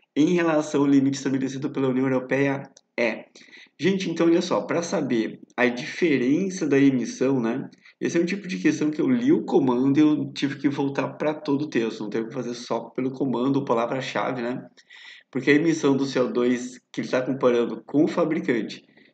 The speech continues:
e em relação ao limite, cara, eles são dados totalmente desconexos, né? Porque ele tá dando que o limite é gramas por quilômetro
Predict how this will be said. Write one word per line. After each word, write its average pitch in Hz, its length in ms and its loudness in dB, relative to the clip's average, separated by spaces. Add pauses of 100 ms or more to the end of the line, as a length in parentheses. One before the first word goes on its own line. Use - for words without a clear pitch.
(100)
e 127 80 0
em 139 120 4
relação 139 540 0
ao 131 120 4
limite, 143 640 0
cara, 123 400 -4
eles 135 200 -4
são 143 240 0
dados 135 440 -2
totalmente 151 480 -2
desconexos, 151 840 -4
né? 120 200 -4 (520)
Porque 127 200 0
ele 135 100 2
tá 131 140 0
dando 131 180 0
que 131 100 -2
o 139 40 4
limite 123 560 0
é 123 120 2
gramas 135 640 4
por 113 360 -4
quilômetro 143 800 2